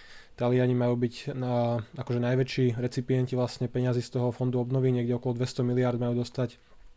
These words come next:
a, z tých cirka sedemstopäťdesiat, čiže budú nejaké veľké p-, a, programy, veľké projekty, nakopne sa možno infraštruktúra, budú sa robiť nejaké reformy, či už dôchodkové alebo iné. A bude veľmi pohodlné nechať túto všetku prácu spraviť proste Dragimu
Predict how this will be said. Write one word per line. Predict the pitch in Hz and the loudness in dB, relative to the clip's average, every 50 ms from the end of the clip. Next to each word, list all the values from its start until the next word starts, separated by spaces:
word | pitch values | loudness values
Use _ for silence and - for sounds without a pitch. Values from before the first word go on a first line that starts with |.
| - - - - | -20 -20 -10 -4
a, | 143 131 123 123 | 0 2 2 2
z | 117 - | 0 -2
tých | - 127 - | -6 -6 -2
cirka | - 131 127 - 123 | -2 -2 0 0 -2
sedemstopäťdesiat, | - 131 127 127 - - 131 - 123 120 127 127 - 139 127 - | 0 0 -2 -2 -2 -4 -4 -2 0 0 0 0 2 0 0 0
čiže | - 127 120 127 120 - - - - - - - - - - - - - - | 0 0 0 0 -2 -2 -8 -16 -16 -16 -16 -14 -14 -14 -14 -16 -16 -10 -4
budú | - 127 123 | -2 2 4
nejaké | 131 131 127 123 - 127 123 | 4 4 4 2 2 2 4
veľké | 131 135 - - 127 - | 4 4 4 2 0 2
p-, | - 139 | 2 2
a, | 131 123 120 120 120 120 120 117 - - - - - | 4 4 4 4 4 2 2 0 -2 -8 -20 -6 0
programy, | 127 127 120 131 127 127 123 127 123 | 0 2 4 4 4 4 4 4 2
veľké | 117 127 131 127 - 131 - | 2 2 0 0 -2 -2 0
projekty, | 135 127 123 123 117 - - 123 | 2 4 4 2 2 0 0 0
nakopne | 120 120 120 - 120 - 127 - | 2 2 0 -2 -2 -2 -2 0
sa | 135 | 0
možno | 123 123 117 123 123 | 0 0 0 0 0
infraštruktúra, | 127 127 - 131 131 123 - - 127 123 - - - 123 120 120 | 0 0 2 0 0 0 0 -4 -4 -4 -4 -2 -2 0 0 0
budú | 120 120 123 | 2 0 -2
sa | 120 - 127 | 0 0 -2
robiť | 123 120 123 120 123 123 | 0 0 0 0 0 0
nejaké | 117 - 131 123 | 0 0 0 0
reformy, | 123 127 - 135 131 127 123 123 123 120 117 | 0 0 0 0 0 2 2 2 0 0 -2
či | - 127 | -4 -6
už | 117 | -6
dôchodkové | 113 120 127 123 - 127 - - 131 123 | -2 -2 -2 -2 -2 -6 -6 -2 -2 0
alebo | 123 123 123 120 120 | 2 2 2 2 2
iné. | 120 123 135 143 143 135 - - - - - - - - - - - | 0 2 2 2 0 -2 -4 -12 -18 -18 -18 -18 -18 -20 -20 -18 -2
A | - 135 | -2 2
bude | 139 156 160 | 6 6 8
veľmi | 165 175 175 | 8 8 6
pohodlné | 160 - 160 160 160 147 143 139 139 139 | 6 4 4 2 4 4 4 4 2 2
nechať | 131 147 135 | 0 -2 -2
túto | 143 131 143 | 0 -2 -2
všetku | - 135 - - 143 | -2 -2 -6 -6 -6
prácu | 127 - 131 131 131 - - | -2 0 0 0 0 -4 -12
spraviť | - - 139 135 131 127 123 - | -6 -2 0 2 2 0 0 -4
proste | 135 131 - - | -6 -4 -2 -2
Dragimu | 131 120 123 123 131 139 147 151 | 0 0 0 0 2 0 0 0